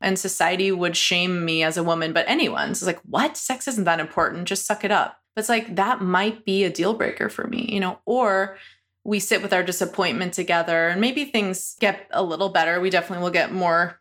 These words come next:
emotionally close from having that conversation where we sit with our disappointment together and, you know, maybe we come up with some compromises and that's,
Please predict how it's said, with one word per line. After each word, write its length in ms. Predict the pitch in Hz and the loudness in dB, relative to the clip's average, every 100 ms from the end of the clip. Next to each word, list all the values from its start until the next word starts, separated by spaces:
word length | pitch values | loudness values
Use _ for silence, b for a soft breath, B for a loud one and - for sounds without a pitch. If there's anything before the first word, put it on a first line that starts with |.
| - | -4
emotionally 540 | 185 170 190 196 156 | 0 2 2 0 -2
close 260 | 160 160 156 | -2 -2 -2
from 180 | - 156 | -6 -6
having 420 | - 175 180 175 | 0 2 0 0
that 180 | 156 127 | 0 0
conversation 720 | 185 175 - 185 180 - 180 | -4 -4 -4 -4 -4 -4 -6
where 140 | 190 | -2
we 80 | 226 | 0
sit 220 | 233 214 - | 0 0 0
with 80 | |
our 100 | 175 | 0
disappointment 640 | 170 165 165 - 185 180 - | -2 -2 -4 -2 -2 -2 -6
together 460 | - 170 165 185 | 0 0 2 0
and, 160 | 185 170 - | 0 -2 -6
you 80 | 294 | 0
know, 40 | 254 | 2
maybe 240 | 196 262 | 2 0
we 120 | 240 | -2
come 200 | 226 190 | -2 2
up 160 | 175 170 | 2 2
with 120 | 170 | -2
some 180 | - 170 | -2 -2
compromises 720 | 165 143 160 165 165 165 170 | -2 -2 0 0 0 0 -2
and 80 | 175 | 0
that's, 380 | 165 165 - - | 0 0 -4 -4